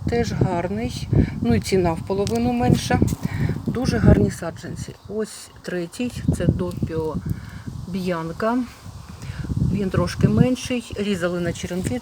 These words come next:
це я бачу, але ж дуже гарно воно росте. Коренева там шикарна. Сподіваюсь,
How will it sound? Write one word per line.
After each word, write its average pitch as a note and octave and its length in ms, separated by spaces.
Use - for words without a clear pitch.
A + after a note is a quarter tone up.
це A#3 80
я G#3+ 120
бачу, G3+ 480
але G3 300
ж - 180
дуже F#3 320
гарно F3 380
воно E3+ 240
росте. C#4+ 500
Коренева A3 440
там F3+ 260
шикарна. A#3+ 680
Сподіваюсь, G#3 720